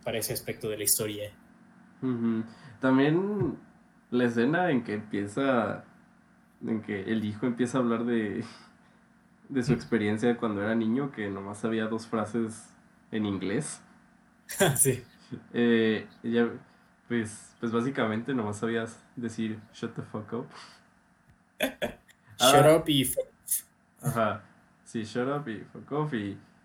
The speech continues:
Speaker 2: y, pues, trató de hacer una amiga que hablaba inglés diciéndole, "Shut the fuck up". E-, esa historia está basada en, en, en la actriz que interpreta a la vecina.
Speaker 1: Ah, ¿en serio?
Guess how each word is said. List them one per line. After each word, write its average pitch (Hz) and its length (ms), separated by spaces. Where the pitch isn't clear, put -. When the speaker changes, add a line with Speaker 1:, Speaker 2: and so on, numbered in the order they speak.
Speaker 2:
y, 117 120
pues, 110 320
trató 107 260
de 110 80
hacer 123 220
una 123 180
amiga 113 840
que 110 60
hablaba 101 280
inglés 113 520
diciéndole, 107 600
"Shut - 240
the 110 80
fuck 110 260
up". 170 140
E-, 123 220
esa 156 140
historia 170 360
está 147 180
basada 143 500
en, 107 180
en, 107 500
en 120 140
la 113 60
actriz 107 360
que 127 120
interpreta 117 500
a - 20
la 117 120
vecina. 123 400
Speaker 1:
Ah, 220 140
¿en 233 80
serio? 220 380